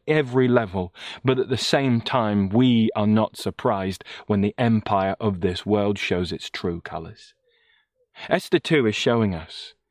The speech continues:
as God's people, we will walk in a world that is messy and it hurts. We inhabit a sinful world where the powerful people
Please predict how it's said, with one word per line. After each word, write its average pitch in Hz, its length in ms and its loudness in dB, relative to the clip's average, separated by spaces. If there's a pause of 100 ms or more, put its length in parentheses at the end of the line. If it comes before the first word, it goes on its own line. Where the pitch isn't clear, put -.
(160)
as 117 120 0
God's - 300 0
people, 123 340 2
we 135 140 4
will 156 180 4
walk 175 300 4
in 143 100 0
a 117 60 2
world 120 380 2
that 117 100 2
is 110 120 2
messy 139 380 0
and 98 140 -4
it - 100 -8 (100)
hurts. - 440 -14 (340)
We 147 120 4
inhabit 151 460 0
a 135 60 -2
sinful 135 580 2
world 123 360 2
where 117 100 2
the 113 100 -2
powerful 127 500 -4
people 120 440 0